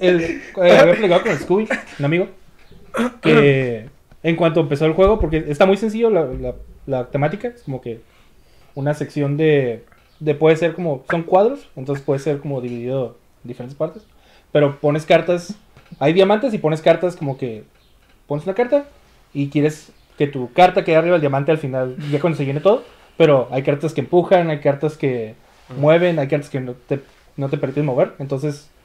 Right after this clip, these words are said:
Speaker 1: tienes ciertos, como que tienes que jugar, como, ok, voy a poner esta porque la quiero mover, o voy a jugar esta porque él va a moverme aquí, la, la computadora, pues. Este, está muy, se-, está sencillo, pero está muy como que de pensarse.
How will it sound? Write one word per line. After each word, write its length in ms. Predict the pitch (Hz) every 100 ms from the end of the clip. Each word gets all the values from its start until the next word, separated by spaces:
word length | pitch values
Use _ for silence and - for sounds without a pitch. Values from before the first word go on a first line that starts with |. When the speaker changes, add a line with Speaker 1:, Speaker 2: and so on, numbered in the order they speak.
| _ _ _
Speaker 1:
tienes 280 | - 139 139
ciertos, 440 | 143 139 147 139 -
como 240 | 135 123
que 80 | -
tienes 180 | 139 139
que 100 | 151
jugar, 360 | 160 151 143
como, 140 | 147 117
ok, 100 | 131
voy 100 | 139
a 40 |
poner 200 | 143 147
esta 180 | 165 196
porque 160 | 175 120
la 60 | 117
quiero 160 | 151
mover, 280 | 135 127 131 - _ _ _
o 80 | 123
voy 80 | 131
a 20 |
jugar 200 | 147 143
esta 200 | 160 190
porque 200 | 117 -
él 80 | 135
va 60 | 139
a 20 |
moverme 360 | 147 151 151 143
aquí, 320 | 196 220 - _ _ _ _ _ -
la, 200 | 139 127
la 100 | 117
computadora, 360 | 135 123 151 208
pues. 100 | _ _ _ _ _ _ - 135
Este, 240 | 127 - 110
está 200 | - 175
muy, 300 | 208 220 214
se-, 260 | - 214
está 220 | 165 170 170
sencillo, 500 | 202 202 214 254 254
pero 120 | 160
está 180 | 139 143
muy 160 | 147
como 220 | 160 175 143
que 100 | 113 - _ _ _ _ _ _ -
de 80 |
pensarse. 460 | 139 117 - 139